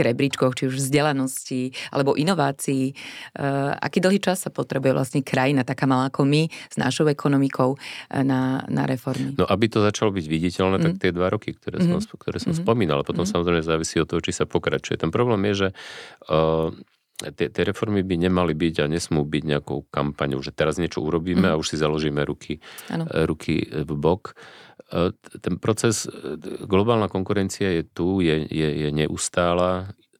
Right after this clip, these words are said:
Speaker 2: zintenzívňuje sa ešte v súvislosti s tým zhoršovaním tej geopolitickej situácie a, a ekonomickej situácie, je ešte dôležitejšie, ako to bolo predtým. Či robíte rozumnú politiku, zodpovednú a kompetentnú, alebo opačne. Pretože keď celá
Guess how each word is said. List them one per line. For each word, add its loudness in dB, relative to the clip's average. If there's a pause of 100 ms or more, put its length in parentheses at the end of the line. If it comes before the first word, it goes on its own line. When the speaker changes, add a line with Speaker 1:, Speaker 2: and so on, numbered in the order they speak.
Speaker 2:
zintenzívňuje -2
sa 0
ešte -2
v -10
súvislosti -4
s -6
tým -4
zhoršovaním 0
tej -6
geopolitickej -2
situácie -2
a, -4
a -12
ekonomickej -6
situácie, -4 (400)
je 0
ešte 0
dôležitejšie, 0
ako -10
to -16
bolo 2
predtým. -4 (480)
Či -6
robíte -2
rozumnú 0
politiku, -6
zodpovednú -2
a -4
kompetentnú, -4
alebo 0
opačne. -4 (500)
Pretože -2
keď -2
celá 2